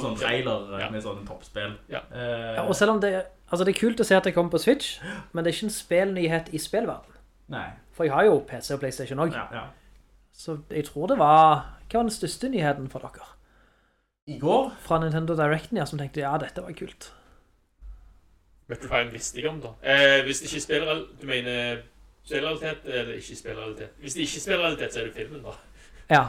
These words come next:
Speaker 3: ja,
Speaker 2: Eh,
Speaker 3: alt som var
Speaker 2: filmen.
Speaker 3: på Directen, egentlig.
Speaker 2: Ja, ja.
Speaker 3: Hva var det kuleste?
Speaker 2: Jeg synes da at det kom så tidlig. Ja, jeg, at det, det kom, jeg synes det skulle komme en oppfølger, da, siden den første var suksess, da. Men, eh, ja, det var nok filmen, så...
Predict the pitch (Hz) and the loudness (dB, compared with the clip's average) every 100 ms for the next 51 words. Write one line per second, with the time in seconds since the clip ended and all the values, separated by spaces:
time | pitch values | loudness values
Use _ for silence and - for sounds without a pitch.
0 | 160 180 208 240 - 208 196 196 170 170 | 6 10 12 10 8 8 8 8 8 6
1 | - 202 151 156 147 143 185 185 175 151 | 2 0 2 4 4 6 8 8 6 4
2 | 190 202 180 - 170 151 135 127 - - | 2 2 0 2 2 4 4 2 -4 -16
3 | - - - - - - - - - 123 | -20 -20 -20 -18 -16 -16 -18 -14 -10 -8
4 | 139 127 139 - - 110 104 175 185 170 | -6 -6 -8 -16 -14 -12 -10 -4 0 0
5 | 165 143 139 - 131 113 117 127 123 135 | -2 -4 -8 -6 -4 -4 -8 -10 -10 -10
6 | 160 156 156 147 156 147 151 160 160 156 | -12 -12 -14 -6 -4 -2 -4 -6 -4 -4
7 | 127 113 - 123 135 117 101 - 107 101 | -4 -8 -8 -6 -6 -8 -12 -16 -18 -14
8 | 101 98 - - 110 - - - 113 117 | -16 -16 -18 -16 -16 -16 -18 -14 -14 -14
9 | 120 - _ - _ _ _ _ - 123 | -20 -20 _ -20 _ _ _ _ -14 -4
10 | 127 127 123 123 120 120 120 117 117 117 | -2 -2 0 0 2 2 0 0 -2 -2
11 | 117 117 113 - _ _ _ _ _ _ | -2 -4 -6 -12 _ _ _ _ _ _
12 | _ _ _ _ 120 135 156 175 - 131 | _ _ _ _ -6 -6 -6 -6 -2 -2
13 | 196 196 - 135 123 120 117 117 | -4 -8 -6 0 0 0 -2 -4